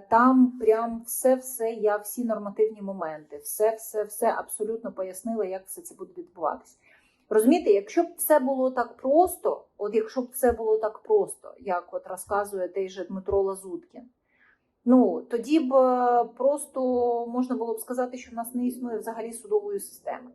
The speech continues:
Але ж вона в нас є, і вона в нас працює.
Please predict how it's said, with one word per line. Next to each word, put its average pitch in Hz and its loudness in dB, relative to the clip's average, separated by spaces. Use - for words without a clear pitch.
Але 202 4
ж 240 -2
вона 294 4
в 302 -6
нас 302 -2
є, 214 -2
і 427 4
вона 233 4
в 285 0
нас 247 0
працює. 226 -6